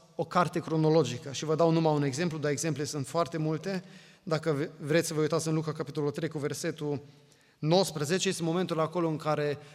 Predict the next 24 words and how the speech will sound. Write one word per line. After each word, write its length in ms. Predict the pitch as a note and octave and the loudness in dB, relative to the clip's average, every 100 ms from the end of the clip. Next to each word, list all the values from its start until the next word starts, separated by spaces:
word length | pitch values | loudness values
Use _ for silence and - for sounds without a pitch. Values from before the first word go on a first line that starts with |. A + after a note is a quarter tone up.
| - | -8
Ioan 260 | D3 E3 | 6 6
începe 320 | D#3+ D3+ E3+ D3+ | 6 4 0 -2
să-i 180 | - | -4
propovăduiască 680 | D#3 D#3+ C3+ C3 D#3+ D#3 D#3+ | -2 -2 -4 0 2 2 -2
lui 160 | C#3+ C#3+ | -2 -2
Irod 280 | C#3+ E3 | 0 0
vis-a-vis 420 | A#2+ C3 C#3+ D3+ D3 | 0 -6 -4 -4 -2
de 140 | C#3+ | -4
trăirea 460 | D3 D#3+ E3 D3 D3 | -4 -2 0 0 0
lui 220 | D#3 D3 | 0 -4
cu, 320 | - C#3+ C#3 - - - _ _ | -4 -6 -6 -10 -20 -20 _ _
uh, 100 | D3 C#3 C3 B2+ B2+ | -8 -6 -6 -8 -8
nevasta 400 | D3 C#3+ D3 D3 | -2 0 2 0
lui 100 | B2+ | -6
Filip, 380 | - E3+ F#3+ F3+ | -6 -2 -2 -2
fratele 640 | - D3+ D3 C3+ C#3+ C3+ C3+ | -4 -4 -4 -6 -6 -8 -10
lui, 320 | D3 E3+ G#3 - - - - _ _ | -2 -2 -2 -6 -20 -20 -20 _ _
și 180 | - F3+ | -8 -6
spune 340 | - F#3 F#3 | -4 2 2
că, 320 | F3+ F3 E3+ E3+ D3 - - | 2 4 4 2 -4 -10 -18
„Dar 240 | - D3+ D3+ | -2 2 2
cărmitorul 560 | E3+ D3+ D#3 G#3 F#3+ | 2 2 2 2 4
Irod 280 | E3+ F3 F#3+ | 4 2 0
era, 560 | D#3 D3+ E3+ F3 D#3+ | 0 4 4 2 -2